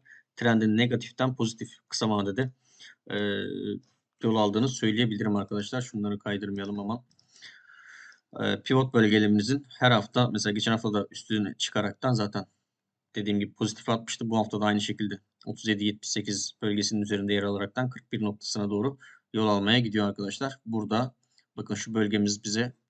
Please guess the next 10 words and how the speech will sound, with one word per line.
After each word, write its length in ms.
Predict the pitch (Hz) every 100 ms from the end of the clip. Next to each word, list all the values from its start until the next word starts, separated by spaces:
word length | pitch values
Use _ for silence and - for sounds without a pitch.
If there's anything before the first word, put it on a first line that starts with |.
| -
direnç 320 | 113 104 104
olacaktır. 580 | 101 95 104 104 139 - _ _ -
Aynı 200 | 113 101
zamanda 300 | 101 104 98
da 60 |
yükselen 400 | 101 101 107 104
kanalımızda 600 | 104 101 98 98 92 104
bu 160 | 101 98 - _ 101
noktamızda, 680 | 104 - 101 98 127 127 - _ - -
e, 60 | -